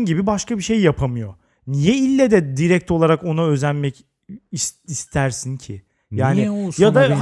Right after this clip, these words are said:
Speaker 2: benzesin
Speaker 1: özendin,
Speaker 2: ya?
Speaker 1: yapamıyorsan da yapamazsın. Nedir problem yani?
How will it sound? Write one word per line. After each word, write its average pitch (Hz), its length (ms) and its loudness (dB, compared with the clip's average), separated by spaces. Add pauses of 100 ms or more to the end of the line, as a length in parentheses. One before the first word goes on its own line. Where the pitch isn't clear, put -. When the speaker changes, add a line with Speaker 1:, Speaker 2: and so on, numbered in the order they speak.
(120)
Speaker 2:
benzesin 247 180 0
Speaker 1:
özendin, 240 380 0
Speaker 2:
ya? 277 60 -2
Speaker 1:
yapamıyorsan 175 580 0
da 185 80 -2
yapamazsın. 208 580 -4 (580)
Nedir 175 300 0
problem 120 500 0
yani? 101 320 -14